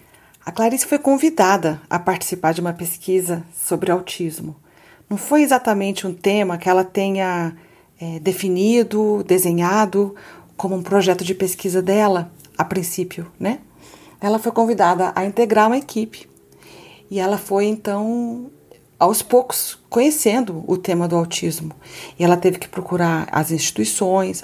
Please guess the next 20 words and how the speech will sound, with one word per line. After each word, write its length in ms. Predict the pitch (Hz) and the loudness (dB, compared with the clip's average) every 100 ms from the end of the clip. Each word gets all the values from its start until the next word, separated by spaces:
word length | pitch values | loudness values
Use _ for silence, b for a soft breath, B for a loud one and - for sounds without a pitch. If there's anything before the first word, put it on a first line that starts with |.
| - | -2
associações, 1080 | 151 - 165 - 143 - 202 185 180 175 | -2 -2 -10 -10 -8 -2 0 2 0 -4
conheceu 500 | - - 170 165 - | -8 -4 -2 -2 -2
pais, 600 | 165 - 175 165 165 165 - | -2 2 2 4 0 -4 -4
mães, 640 | 175 185 175 165 165 - B B B | -2 0 2 2 0 -6 B B B
conheceu 400 | - 240 214 190 | -2 0 2 0
crianças, 580 | 185 185 185 196 185 175 | 0 2 2 2 0 -2
adolescentes 720 | 170 185 175 - 185 180 - | 2 2 2 0 -2 -4 -6
e 40 | - | -8
também 300 | 165 160 170 | -4 0 0
adultos 540 | 202 208 214 208 - | 0 2 2 0 -8
com 140 | - | -6
autismo. 600 | 160 175 - 185 185 190 - B B B _ | -6 -4 -4 -2 -2 -6 -16 B B B _
Foi 300 | - - 214 | -12 2 4
ler 240 | 202 202 208 | 6 6 6
a 60 | |
literatura 640 | 190 185 180 170 196 208 175 | 4 2 -2 -4 2 2 2
que 100 | 175 | -4
a 40 | |
antropologia 680 | 170 170 175 170 165 175 175 | -6 -2 0 0 -2 0 -2
tinha 480 | 175 - 165 165 | -2 -6 -4 -6